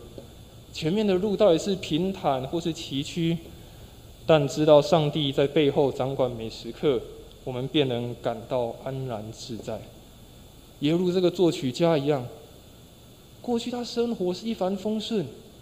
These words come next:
为人称羡，但遇到挑战、被背叛、被唾弃、被骂的时候，当他一无所有之时，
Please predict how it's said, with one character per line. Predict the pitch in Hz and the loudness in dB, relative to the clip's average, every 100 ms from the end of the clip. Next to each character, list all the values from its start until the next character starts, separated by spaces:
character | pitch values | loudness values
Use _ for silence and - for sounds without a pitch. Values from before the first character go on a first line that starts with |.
| - - - - | -20 -20 -20 -6
为 | 156 180 | -2 0
人 | 180 190 | 0 -4
称 | 185 196 196 | -4 -4 -4
羡， | 202 175 127 - - - - - - - - - - - - - | -4 -6 -6 -16 -20 -20 -20 -20 -20 -20 -20 -20 -20 -20 -20 -8
但 | 190 180 | -6 -6
遇 | 196 180 | -6 -4
到 | 190 175 | 0 2
挑 | 160 - 139 135 | 0 0 0 0
战、 | 156 175 156 131 - - - - - - | -2 0 -2 -4 -12 -20 -20 -20 -20 -6
被 | 175 | -4
背 | 170 185 156 | 2 2 2
叛、 | - 180 135 127 - - - - | 2 2 2 -6 -16 -20 -20 0
被 | 190 | 0
唾 | 185 208 185 | 2 4 4
弃、 | 170 202 180 | 4 -2 -2
被 | 190 180 | 0 0
骂 | 208 208 | 0 0
的 | 175 156 | 0 -2
时 | - 147 | -4 2
候， | 180 135 - - - - - - | 4 4 0 -12 -18 -20 -20 -8
当 | 180 170 | -6 -2
他 | 175 220 | -2 0
一 | 196 | 0
无 | 160 | 2
所 | 160 - 160 | 0 2 4
有 | 156 | 4
之 | 131 156 | 2 -2
时， | 156 - 123 | -4 -6 -8